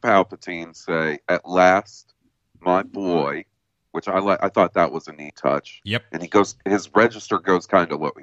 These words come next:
Speaker 1: "My boy." Um, and then he says, "I've been every voice," and then,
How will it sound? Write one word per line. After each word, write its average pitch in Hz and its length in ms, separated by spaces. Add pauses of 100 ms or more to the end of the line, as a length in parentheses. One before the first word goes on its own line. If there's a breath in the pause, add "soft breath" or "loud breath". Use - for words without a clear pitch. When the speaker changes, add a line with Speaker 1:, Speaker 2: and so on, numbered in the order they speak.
(160)
Speaker 1:
"My 62 240 (160)
boy." - 600 (920)
Um, 73 440 (260)
and 87 160
then 87 160
he 92 140
says, 78 600 (1400)
"I've 92 340
been 87 340
every 110 420
voice," 85 840 (760)
and 92 260
then, 87 480